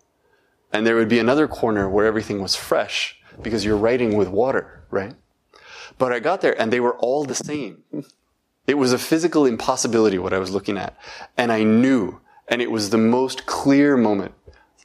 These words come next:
"Oh, I made this." And I stared at it and I just thought, "This is so cool." And I felt so free in that moment.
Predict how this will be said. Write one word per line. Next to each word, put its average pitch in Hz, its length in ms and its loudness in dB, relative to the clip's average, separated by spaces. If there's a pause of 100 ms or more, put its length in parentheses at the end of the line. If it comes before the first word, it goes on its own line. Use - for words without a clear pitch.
(300)
"Oh, 117 360 0 (1800)
I 95 100 -2
made 110 360 -2
this." - 300 -18 (1500)
And 95 160 -4
I 92 80 -4
stared 123 640 0
at - 140 -10
it - 160 -14
and 98 140 -12
I - 80 -12
just - 220 -12
thought, 160 200 -16
"This - 140 -12
is - 120 -14
so - 200 -8 (120)
cool." - 500 -16 (480)
And 104 120 -2
I 98 80 0
felt 120 340 -2
so 135 460 2
free 120 680 0
in 95 100 -6
that 92 160 -8
moment. 87 360 -10